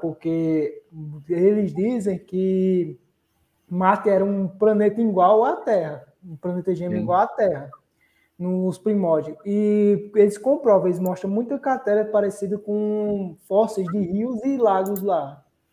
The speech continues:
Speaker 1: Bem interessante mesmo. Mas
Speaker 2: É uma
Speaker 1: ninguém sabe como
Speaker 2: possibilidade.
Speaker 1: sumiu a água.
Speaker 2: O campo
Speaker 1: Sabe
Speaker 2: magnético
Speaker 1: como
Speaker 2: de
Speaker 1: foi?
Speaker 2: Marte foi devastado pela, pela, pela tempestade solar. Aliás, teve uma tempestade solar muito forte ontem,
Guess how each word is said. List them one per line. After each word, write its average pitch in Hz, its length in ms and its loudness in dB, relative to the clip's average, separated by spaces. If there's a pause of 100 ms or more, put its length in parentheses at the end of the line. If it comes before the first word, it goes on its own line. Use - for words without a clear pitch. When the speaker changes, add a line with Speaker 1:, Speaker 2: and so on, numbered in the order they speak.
(400)
Speaker 1:
Bem 196 180 -4
interessante 247 720 -4
mesmo. 165 360 -8 (100)
Mas 170 240 -4
Speaker 2:
É - 20 2
uma 214 120 2
Speaker 1:
ninguém 254 80 0
sabe 202 320 0
como 247 160 2
Speaker 2:
possibilidade. - 180 2
Speaker 1:
sumiu 240 300 2
a 202 80 4
água. 190 520 -2 (560)
Speaker 2:
O - 60 -18
campo - 240 -4
Speaker 1:
Sabe 147 60 -2
Speaker 2:
magnético 151 400 2
Speaker 1:
como - 100 -4
Speaker 2:
de - 60 4
Speaker 1:
foi? - 80 0
Speaker 2:
Marte 160 580 -2 (220)
foi 123 120 -8
devastado 139 1080 -4
pela, 135 220 -4
pela, 131 280 -4
pela 123 540 -2
tempestade 131 480 -8
solar. 104 360 -6 (240)
Aliás, 131 340 0
teve 151 120 -6
uma 156 140 -4
tempestade 151 420 -8
solar 151 300 -2
muito 180 220 -10
forte 147 420 -8
ontem, 139 480 -6